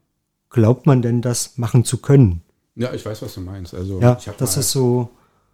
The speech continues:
Speaker 2: in jungen Jahren, äh, eine Erfinderfibel mal gelesen. <laughs> Ja, also
Speaker 1: Okay.
Speaker 2: wie man was erfindet. Und die meisten Erfindungen kommen nicht von Fachleuten, sondern von Leuten, die Fach-,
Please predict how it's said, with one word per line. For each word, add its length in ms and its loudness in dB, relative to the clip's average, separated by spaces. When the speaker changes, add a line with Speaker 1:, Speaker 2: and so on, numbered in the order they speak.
Speaker 2:
in 160 -8
jungen 240 -4
Jahren, 520 -6
äh, 1600 -16
eine 100 -12
Erfinderfibel 640 -10
mal 160 -12
gelesen. 440 -4
<laughs> 40 -4
Ja, 80 -4
also 380 -12
Speaker 1:
Okay. 200 0
Speaker 2:
wie 40 4
man 300 -4
was 180 -10
erfindet. 480 -6
Und 180 -12
die 60 -8
meisten 300 -10
Erfindungen 400 -10
kommen 180 -10
nicht 280 -10
von 300 -14
Fachleuten, 640 -10
sondern 340 -4
von 180 -10
Leuten, 320 -10
die 160 -10
Fach-, 360 -14